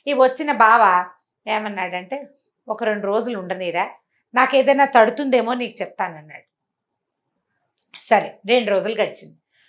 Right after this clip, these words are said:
రెండు రోజులు గడిచాక ఆ బావ వెళ్ళిపోతూ ఏం చెప్పాడంటే, "ఒరేయ్,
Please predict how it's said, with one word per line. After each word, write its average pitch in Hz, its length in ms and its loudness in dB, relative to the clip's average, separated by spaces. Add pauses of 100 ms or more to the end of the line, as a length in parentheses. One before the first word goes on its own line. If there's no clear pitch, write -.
(140)
రెండు 240 200 -2
రోజులు 202 240 -2
గడిచాక 190 440 -4
ఆ 269 180 4
బావ 202 340 2
వెళ్ళిపోతూ 190 520 -4
ఏం 180 200 -12
చెప్పాడంటే, 175 640 -14
"ఒరేయ్, 185 360 -8